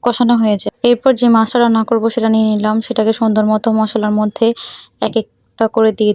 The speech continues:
দিলাম। মাছগুলোকে মশলার মধ্যে সুন্দর মতো কষিয়ে নিব আর একটু নাড়াচাড়া করে দিব, যাতে মশলাগুলো মাছের গায়ে সুন্দর মতো লেগে যায়। তো এতে আমার মাছগুলো কষানো হয়ে গেছে, এতে কিছুটা পানিও বের হয়ে গেছে। আমি এর মধ্যে আবার পানি দিব।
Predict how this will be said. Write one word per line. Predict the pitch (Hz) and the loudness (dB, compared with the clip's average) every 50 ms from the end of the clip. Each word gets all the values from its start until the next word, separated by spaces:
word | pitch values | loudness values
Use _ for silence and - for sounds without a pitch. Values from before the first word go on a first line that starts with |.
| - | -2
দিলাম। | 208 202 202 208 247 302 - _ _ - - 226 | -2 -2 0 0 0 0 -2 _ _ -2 0 2
মাছগুলোকে | 220 220 208 - - 226 226 220 - 240 233 226 | 2 2 0 0 0 0 0 2 2 2 2 2
মশলার | 220 - - 226 226 220 220 | 0 0 0 0 2 2 2
মধ্যে | 220 220 214 - 220 - | 0 -2 -2 -4 -6 -2
সুন্দর | - 220 220 220 220 | 0 0 2 2 0
মতো | 220 208 - 220 214 - | 0 0 -2 -4 -2 0
কষিয়ে | 226 220 - - 233 226 220 | 0 0 0 0 0 0 0
নিব | 214 190 214 226 285 - - - - - - - _ - 226 214 | 0 0 2 0 0 0 -4 -16 -20 -20 -20 -18 _ -4 0 2
আর | 208 208 208 | 2 2 0
একটু | 202 - 226 208 | 0 -2 -2 0
নাড়াচাড়া | 220 220 220 220 - 240 254 240 - | 0 0 0 0 0 0 0 2 2
করে | 233 220 208 185 | 2 2 2 0
দিব, | 214 202 214 220 214 214 | -2 0 0 0 2 0
যাতে | 214 214 - 214 214 | 0 0 0 0 0
মশলাগুলো | 214 208 - 214 214 220 214 - 214 220 226 226 | 0 0 0 0 0 0 0 0 0 0 2 2
মাছের | 220 214 - - 220 214 - | 2 0 2 2 0 2 2
গায়ে | 214 208 208 226 - | 0 2 2 0 0
সুন্দর | 233 214 214 208 208 | 0 0 2 2 0
মতো | 208 - 233 214 | 0 0 0 0
লেগে | 214 208 185 208 185 - | 0 0 0 -2 -2 -2
যায়। | 208 208 - - | -6 -6 -2 2
তো | - 285 277 269 | 4 6 6 6
এতে | 262 226 - 262 | 4 4 2 2
আমার | 262 262 254 254 | 4 4 4 4
মাছগুলো | 240 233 233 - 240 240 240 - | 4 2 2 2 2 2 4 4
কষানো | 240 233 - - 233 233 233 220 | 0 0 0 0 0 0 0 2
হয়ে | 240 226 220 208 | 2 0 2 2
গেছে, | 226 220 - - 240 220 | 0 0 0 2 0 0
এতে | 214 - - 240 220 - | 0 0 0 -2 0 0
কিছুটা | 220 - 220 226 220 220 | -2 0 0 0 0 0
পানিও | 240 233 226 226 233 233 220 | 0 2 2 2 2 2 2
বের | 220 214 220 220 | 2 2 2 2
হয়ে | 226 220 208 208 | 2 0 0 0
গেছে। | 214 208 - - - 277 311 - - - - - - _ _ - 220 | -2 -4 -4 -2 -2 -2 -2 -4 -10 -20 -20 -20 -20 _ _ -2 0
আমি | 220 220 220 226 226 - - 220 | 2 4 4 4 4 2 0 0
এর | 214 220 220 | 0 2 2
মধ্যে | 220 214 196 - - 214 220 214 214 214 208 214 208 208 _ _ _ _ _ - | 2 0 -2 -4 0 2 2 4 4 4 4 2 0 -2 _ _ _ _ _ -4
আবার | - 214 190 208 208 202 202 202 202 - _ _ _ - | -2 0 0 0 0 2 0 0 -2 -6 _ _ _ -4
পানি | 220 214 220 226 208 | -2 0 0 0 2
দিব। | 226 220 185 | 0 0 2